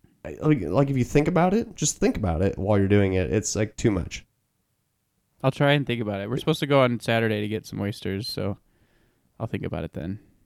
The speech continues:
Speaker 1: Ah, don't think about it. I feel like it's too
Speaker 2: <laughs>
Speaker 1: gross. Like, I've done it before, but I shoot 'em. Like, there are oyster shooters, and you shoot it real quick, and you're like, "Hey,
Speaker 2: Mm-hmm.
Speaker 1: this is great," whatever. But you don't have enough time to think about the fact that there's just, like, this, like, slimy, clear, like, fish thing, like, going into your mouth.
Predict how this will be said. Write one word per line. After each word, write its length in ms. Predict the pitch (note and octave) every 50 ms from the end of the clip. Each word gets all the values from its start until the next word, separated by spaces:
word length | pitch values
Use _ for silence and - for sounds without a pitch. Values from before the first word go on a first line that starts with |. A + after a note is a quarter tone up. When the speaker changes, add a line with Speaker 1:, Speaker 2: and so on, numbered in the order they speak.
| _ _ _ -
Speaker 1:
Ah, 280 | - C#3+ D3+ C#3 C3 A#2 G#2+
don't 200 | G#2+ B2+ C3+ C3+
think 180 | - D3 D#3 D3+
about 240 | B2+ - F#2+ F2+ G2
it. 60 | A3
I 120 | G#3 A2
feel 140 | - - E3+
like 100 | F3+ D#3+
it's 160 | D3 - -
too 140 | - - D3
Speaker 2:
<laughs> 20 |
Speaker 1:
gross. 460 | C3+ A#2+ C3 C3+ A2+ G2 - - - _
Like, 140 | - C3+ C3+
I've 160 | D3 D#3 D#3
done 220 | B2+ C3 C#3 E3 F3+
it 80 | D#3
before, 560 | - A2 - - - G2 F#2+ F#2+ F#2+ G2 G#2+ -
but 140 | - A#2+ G#2+
I 80 | F#2+
shoot 340 | F#2 - - - - A#3+ -
'em. 180 | F#2 D2+ D#2+ F#2 -
Like, 160 | - A2+ B2
there 120 | B2+ B2
are 60 | A#2+
oyster 300 | F#2+ A2+ C3+ - - A#2
shooters, 420 | - - - G#3 F3 F#2+ D#2+ F2 G#2+
and 80 | -
you 60 | F#2+ G2+
shoot 260 | - - - A2 G#2+
it 80 | C3
real 140 | A#2+ A#2+ A#2+
quick, 160 | - - A2+
and 80 | - -
you're 100 | B2 A2+
like, 100 | A2+ -
"Hey, 120 | - C3 -
Speaker 2:
Mm-hmm. 80 | B2
Speaker 1:
this 80 | A2 B2
is 80 | C3+ C#3
great," 280 | - - C#3 - - -
whatever. 420 | - B2+ C#3+ B2+ G#2+ G#2 G2+ - - - - - -
But 100 | - C#3
you 60 | C3+
don't 140 | C3+ D#3 D3+
have 140 | C#3+ C#3 C3+
enough 200 | C3 B2 A2 -
time 280 | - - G#2 G2+ G#2+ A2+
to 80 | A2+
think 240 | G2+ - G#2+ G#2 G#2+
about 420 | A2 A2+ A2+ A#2+ A#2+ - - - - _ _ _ _ -
the 60 | -
fact 220 | G2+ G2 G2 G#2+
that 40 | G#2+
there's 140 | F#2+ G#2 A2+
just, 140 | G#2+ G#2+ A2+
like, 140 | G#2 G2+
this, 180 | F#2+ G2+ - -
like, 180 | F#2+ F2+ - -
slimy, 720 | - - - - - - G#2 G#2+ F#2+ F#2 G#2+ A2 G#2 G2
clear, 460 | - - - - G#2+ G2+ F2+ G#2+ A2
like, 260 | G2 F2 F2+ F#2 - _ _ -
fish 240 | - G#2+ - - -
thing, 180 | A2 F#2+ F#2 F#2
like, 340 | F#2+ F#2+ F#2 F#2+ - - _ - A#2
going 300 | F#2+ F#2 F#2 F2 F2 F#2
into 160 | F2 F2 E2+
your 140 | D#2+ E2 E2
mouth. 260 | E2 C2+ A1+ A#1+ -